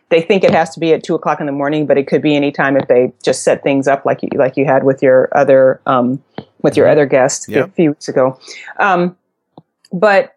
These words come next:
Speaker 1: that the developers actually have this capacity to just get in and just have this, like,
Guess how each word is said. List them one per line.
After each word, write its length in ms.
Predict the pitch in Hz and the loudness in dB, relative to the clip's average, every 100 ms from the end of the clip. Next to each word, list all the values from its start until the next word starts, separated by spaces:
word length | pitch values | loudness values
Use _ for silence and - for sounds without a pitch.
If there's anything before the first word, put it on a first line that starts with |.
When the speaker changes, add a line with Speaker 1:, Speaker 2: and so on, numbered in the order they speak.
| - | -8
Speaker 1:
that 480 | 185 185 190 - _ - 185 | -2 0 0 -4 _ -20 -2
the 220 | 202 - | -2 0
developers 640 | 185 202 226 294 269 247 233 - | 0 0 2 2 2 2 0 -4
actually 680 | 180 208 - 190 208 196 - | -2 -4 -4 -2 -2 -4 -8
have 480 | - - 190 220 190 | -14 -4 0 0 0
this 180 | 196 202 | -2 -2
capacity 800 | - 196 185 277 269 208 190 185 | -6 -2 -2 0 0 0 0 -2
to 160 | - 185 | -2 -2
just 340 | 185 175 160 | 0 -2 -2
get 220 | 147 190 | 0 2
in 240 | - 202 240 | 2 2 0
and 100 | 165 | 0
just 180 | 160 | -2
have 220 | 160 165 165 | 0 -2 0
this, 220 | 156 - | -2 0
like, 400 | 151 147 143 | 0 0 -2